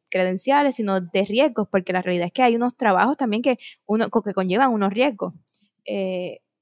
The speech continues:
que, que se tienen que tomar en cuenta. Eh, también hablaron, Vargas Vidó había hablado de la posibilidad de, de también tomar en cuenta aspectos de, de la región, eh, y de,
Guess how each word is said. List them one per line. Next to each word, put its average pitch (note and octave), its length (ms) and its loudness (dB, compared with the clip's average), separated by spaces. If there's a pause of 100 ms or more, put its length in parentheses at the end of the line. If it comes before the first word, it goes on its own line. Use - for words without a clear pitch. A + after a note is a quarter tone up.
(540)
que, F3+ 500 -6
que G3+ 200 -10
se G#3 140 -4
tienen G3+ 260 -4
que F#3+ 120 -6
tomar F#3 300 -6
en F3+ 160 -6
cuenta. B3 540 0 (420)
Eh, F#3+ 680 -4 (500)
también A3 340 2
hablaron, A3 580 2
Vargas G3 320 0
Vidó F#3+ 160 2
había G3 140 2
hablado G#3 160 4
de A3 60 2
la G#3+ 80 2
posibilidad F#3+ 600 0
de, G3+ 220 -2
de F#3+ 120 -4
también G3 240 0
tomar G3+ 220 0
en G3+ 100 -2
cuenta G3+ 380 0
aspectos G3 640 -4 (380)
de, F#3 720 -2 (680)
de A3 100 2
la G#3 100 4
región, G#3 840 -2 (640)
eh, F#3+ 680 -8
y G3+ 260 -4
de, F3+ 520 -6